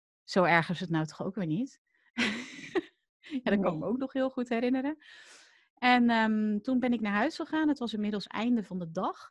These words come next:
Speaker 1: En toen die avond weet ik ook nog heel goed dat ik heel veel hagelslag heb gegeten. Want ik dacht: "Ja, dat kan nu niet meer." Dus, eh, toen ben ik nog even flink losgegaan op, eh, op hagelslag.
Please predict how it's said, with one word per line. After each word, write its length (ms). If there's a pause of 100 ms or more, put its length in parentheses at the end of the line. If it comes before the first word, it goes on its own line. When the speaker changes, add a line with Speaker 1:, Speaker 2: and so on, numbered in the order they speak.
(460)
Speaker 1:
En 160
toen 140
die 160
avond 380
weet 140
ik 160
ook 100
nog 140
heel 140
goed 180
dat 120
ik 100
heel 140
veel 140
hagelslag 460
heb 120
gegeten. 600 (540)
Want 140
ik 140
dacht: 200
"Ja, 120
dat 140
kan 180
nu 120
niet 140
meer." 320 (120)
Dus, 320
eh, 140
toen 200
ben 100
ik 60
nog 100
even 220
flink 260
losgegaan 540
op, 220
eh, 280
op 220
hagelslag. 640